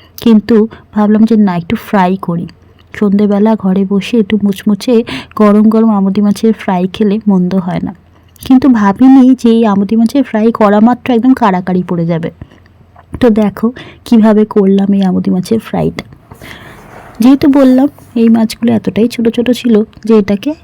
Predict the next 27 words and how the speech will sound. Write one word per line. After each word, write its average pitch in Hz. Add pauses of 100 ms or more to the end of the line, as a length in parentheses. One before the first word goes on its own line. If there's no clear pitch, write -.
কোনো 202
রকম 202
তরকারি 202
করব 214
বলেই 226
রেখেছিলাম। 185 (420)
তো 208
মা 202
কি 262
করেছে, 240
বাজার 202
থেকে 226
এনে 214
আমুদি 196
মাছটাকে 214
ভালো 214
করে 214
একটু 254
হলুদ 233
মাখিয়ে 196
রেখেছিল, 170 (680)
কিন্তু 277
ফ্রাই 269
করব, 277 (240)
কি 240
করা 240
যায়, 302